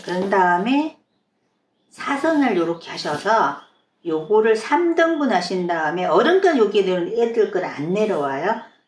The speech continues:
그래서 요렇게 하셔가지고 삼 분의 이 선이랑 요렇게 연결을,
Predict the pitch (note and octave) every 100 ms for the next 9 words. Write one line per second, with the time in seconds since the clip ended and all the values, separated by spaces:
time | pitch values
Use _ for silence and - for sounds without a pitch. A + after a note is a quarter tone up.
0 | - E3 - E3 D#3+ F3 - G#3 G#3+ A#3+
1 | A3 E3 F3 - F3 F3+ - - - _
2 | - - - - - _ _ _ - G#3
3 | G3+ G3+ G3+ G3 E3 F3+ A#3+ C#4+ D#4 _
4 | E3 F3+ G3 F3 E3 E3+ F#3+ G#3+ F3 G3
5 | A#3+ B3+ - A#3+ G#3+ C#3+ D3 D3 D#3 D3+
6 | G3